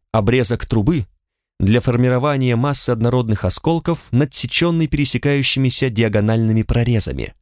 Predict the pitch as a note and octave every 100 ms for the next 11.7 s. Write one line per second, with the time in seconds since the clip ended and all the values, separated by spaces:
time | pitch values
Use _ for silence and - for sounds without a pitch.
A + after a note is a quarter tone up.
0 | _ - - - C3+ D3 F3 G3 D#3+ D#3+
1 | D#3 D#3+ D#3+ - - C3+ D3+ D3 D3+ C3+
2 | G#2+ G#2 G2 - A2 - C#3 B2+ A2 -
3 | D#3 - _ - G#2 B2+ A#2+ G#2 D#3+ -
4 | F#2 - _ _ _ B2+ A#2+ - E3 C3
5 | C#3+ C#3 B2+ A#2+ G#2 - F3 F3 D#3 _
6 | _ - D3 C#3 C3+ B2+ B2 D3+ C3+ C3+
7 | C#3 C3+ - B2 B2 A2 C#2+ - _ _
8 | _ _ _ _ _ - - D3+ D#3+ D#2+
9 | - _ _ _ - F2+ A2 B2+ D3 C#3
10 | C3+ B2+ - C3 - D3 - C#3 F2+ F#2+
11 | G#2+ G2 - B2+ B2 D#2+